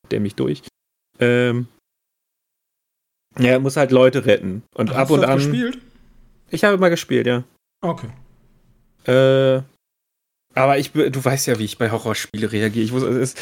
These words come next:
Speaker 1: ich habe gedacht schon, dass das ein Horrorspiel ist, aber nicht, dass das grafisch wird. <laughs> Und dann konnte ich nicht mehr.
Speaker 2: Ja.
Speaker 1: Ja.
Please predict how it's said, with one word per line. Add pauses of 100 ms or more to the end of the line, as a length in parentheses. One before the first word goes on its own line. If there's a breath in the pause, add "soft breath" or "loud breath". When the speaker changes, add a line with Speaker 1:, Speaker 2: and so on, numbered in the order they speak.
(180)
Speaker 1:
ich
habe
gedacht
schon,
dass
das
ein
Horrorspiel
ist,
aber
nicht,
dass
das (580)
grafisch
wird.
<laughs>
Und (140)
dann (720)
konnte
ich
nicht (640)
mehr.
Speaker 2:
Ja. (1000)
Speaker 1:
Ja.